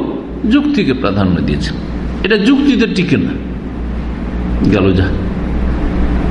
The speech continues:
আল্লাহর হাত, এটা যুক্তিতে টিকে না, তাহলে কি করতে হবে? কুদরতি হাত, আল্লাহর চোখ, এটা যুক্তিতে টিকে না। সুতরাং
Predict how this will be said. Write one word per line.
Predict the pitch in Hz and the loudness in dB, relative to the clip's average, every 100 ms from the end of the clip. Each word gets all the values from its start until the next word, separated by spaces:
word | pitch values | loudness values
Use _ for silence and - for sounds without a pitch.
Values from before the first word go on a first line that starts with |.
| - 92 | 2 2
আল্লাহর | 104 123 | 4 4
হাত, | 135 180 196 | 4 2 2
এটা | 208 | 2
যুক্তিতে | 175 254 254 240 214 | 2 2 2 2 2
টিকে | 190 175 156 | 2 2 2
না, | 120 | 2
তাহলে | - 151 147 | 2 2 2
কি | 151 | 2
করতে | 170 170 180 | 2 2 2
হবে? | 180 185 | 0 0
কুদরতি | 240 160 101 90 147 | 2 2 4 2 4
হাত, | 165 - - - - - - - - - | 2 0 -4 -4 -6 -6 -4 -4 -2 2
আল্লাহর | 175 185 - | 2 2 0
চোখ, | 214 226 220 - 127 | 2 4 4 4 2
এটা | 113 | 4
যুক্তিতে | 110 220 - 254 233 | 4 4 4 2 2
টিকে | 180 170 143 | 2 2 2
না। | 113 | 2
সুতরাং | 151 156 160 | 0 2 2